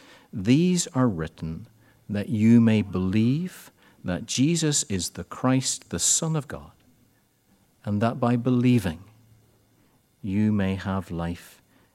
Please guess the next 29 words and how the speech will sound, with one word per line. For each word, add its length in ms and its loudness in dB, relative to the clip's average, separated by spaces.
in 400 -8
his 640 -10
name." 460 -8
Folks, 360 -4
that 160 0
is 160 2
an 100 4
incredible 800 -2
reality. 760 -8
So 200 -4
he 140 2
convicts 580 -2
the 120 0
world 460 2
that 160 -2
they 140 -2
might 260 -6
be 100 -8
saved, 720 -6
and 140 -8
he 300 -4
reveals 680 0
to 160 -10
us 520 -14
that 160 -4
we 120 -2
might 280 -4
know 220 -4
Jesus 800 -6